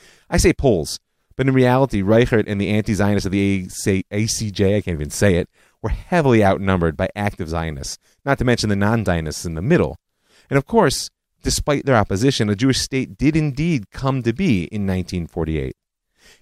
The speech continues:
Even after Israel declared independence, the American Council for Judaism continued its anti-Zionist, now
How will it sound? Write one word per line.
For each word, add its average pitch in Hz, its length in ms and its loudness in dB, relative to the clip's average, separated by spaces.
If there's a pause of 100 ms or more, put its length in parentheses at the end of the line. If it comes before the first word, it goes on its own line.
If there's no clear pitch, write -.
Even 214 220 0
after 135 400 0
Israel 92 340 0
declared 85 340 -2
independence, 80 600 -6 (440)
the 107 60 -8
American 123 260 2
Council 120 300 0
for 95 60 0
Judaism 95 340 2
continued 135 580 0
its 98 180 -2
anti-Zionist, 104 720 0
now 95 120 -4